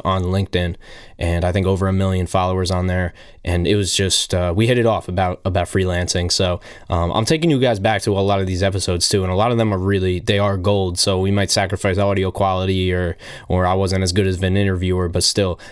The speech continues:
there's some gold in there. Um, so thanks, Austin. Stefano Solorio, my man, what is happening? Entrepreneur, founder, um, really somebody who's been with, man, how can I not say this? Go to, go and watch our episode, but he is one of the first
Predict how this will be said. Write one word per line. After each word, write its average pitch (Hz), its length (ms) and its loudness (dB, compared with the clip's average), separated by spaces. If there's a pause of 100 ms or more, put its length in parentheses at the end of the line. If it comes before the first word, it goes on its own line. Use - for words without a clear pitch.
(140)
there's 92 140 0
some 92 160 0
gold 90 240 0
in 85 80 -2
there. 85 180 -2 (320)
Um, 82 260 0
so 92 140 -2
thanks, 92 260 -2
Austin. 85 340 -2
Stefano 117 500 0
Solorio, 104 680 2
my 92 200 0
man, 98 520 0
what 95 120 0
is 95 100 -2
happening? 104 600 -2 (360)
Entrepreneur, 110 800 0
founder, 107 600 0 (340)
um, 85 440 -4 (220)
really 101 520 0
somebody 107 340 2
who's 101 140 0
been 98 240 0
with, 110 320 0
man, 92 400 -2 (180)
how 117 160 -2
can 113 140 0
I 101 60 2
not 95 180 0
say 98 160 0
this? 87 180 -2 (420)
Go 123 160 2
to, 147 500 0
go 117 200 2
and 139 140 2
watch 113 200 0
our 98 200 2
episode, 107 580 -2
but 90 380 0 (120)
he 113 540 2
is 95 140 -2
one 104 100 0
of 95 80 0
the 90 60 -2
first 104 440 -2